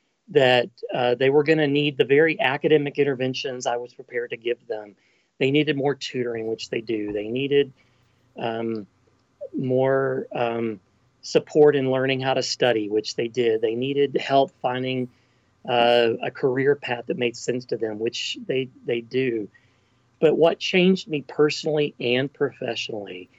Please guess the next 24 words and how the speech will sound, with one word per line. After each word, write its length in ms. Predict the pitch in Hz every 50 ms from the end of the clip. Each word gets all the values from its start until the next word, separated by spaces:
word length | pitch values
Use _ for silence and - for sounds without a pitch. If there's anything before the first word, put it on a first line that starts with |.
| _ _ _ _ _ _ _ _ -
is 220 | - 135 131 127
that 180 | - 139 135 143
in 160 | 139 135 135
those 240 | 139 151 175 175 -
conversations 920 | - - 180 160 147 147 135 - - 143 135 131 127 - - 123 120 120
that 100 | 123 120
I 120 | 120 123
had 280 | 113 117 120 117 117 117
with 100 | 110 -
students, 760 | - - - 123 117 117 113 110 107 104 - - - - - _ _ _ _ _ _ _ _ _ _ _ _ _ _ _ -
um, 440 | 131 120 113 110 110 107 95 90 - _ _ _ _ _ _ _ _ _
the 160 | - 143 143 131
top 360 | - - - 180 180 190 -
ten 320 | - - - 170 175 180 175
things 360 | - - 156 156 151 131 -
our 160 | 135 135 135
students 460 | 127 - - 143 135 131 123 120 - -
told 340 | - - 131 131 131 123
us 240 | 123 117 110 - -
in 120 | - 110 -
focus 380 | - 131 127 123 - 135 123 -
groups 360 | _ - 127 123 123 - -
and 140 | 120 113 -
sus-, 320 | - 127 120 110 - -